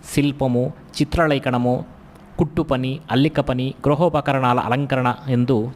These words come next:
చక్కటి ప్రావీణ్యం ఉంటుంది. అలాగే పూల మొక్కలు,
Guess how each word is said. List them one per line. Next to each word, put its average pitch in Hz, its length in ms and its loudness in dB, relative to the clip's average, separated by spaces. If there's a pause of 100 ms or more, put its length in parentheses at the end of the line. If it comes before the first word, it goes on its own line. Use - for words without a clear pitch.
చక్కటి 165 420 -4
ప్రావీణ్యం 143 560 0
ఉంటుంది. 147 400 0 (120)
అలాగే 143 480 0 (520)
పూల 156 160 4
మొక్కలు, 135 480 0